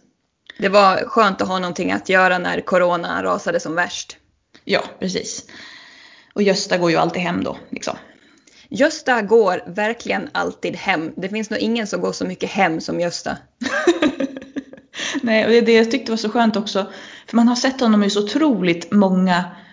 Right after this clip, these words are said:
Speaker 2: komiska roller. Så det var väldigt skönt att få se honom i en sån här, liksom, grundad, eh, dramatisk roll. Det var väldigt intressant.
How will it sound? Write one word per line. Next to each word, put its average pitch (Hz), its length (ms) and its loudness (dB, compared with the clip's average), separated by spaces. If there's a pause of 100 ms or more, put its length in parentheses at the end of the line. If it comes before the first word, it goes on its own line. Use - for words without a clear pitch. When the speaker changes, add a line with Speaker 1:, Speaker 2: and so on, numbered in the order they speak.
(300)
Speaker 2:
komiska 214 480 2
roller. - 440 -2
Så - 140 -6
det 202 60 -2
var 233 140 2
väldigt 220 460 0
skönt 196 280 0
att 175 60 -6
få 175 80 -6
se 180 160 -2
honom 180 380 0
i 170 280 -2
en 165 200 2
sån 170 120 -2
här, 170 280 0
liksom, 156 320 -2 (1080)
grundad, 185 1040 4 (100)
eh, 196 300 0
dramatisk 202 720 4
roll. 110 180 -2
Det 196 80 -4
var 185 280 0 (540)
väldigt 202 380 2
intressant. 180 500 -4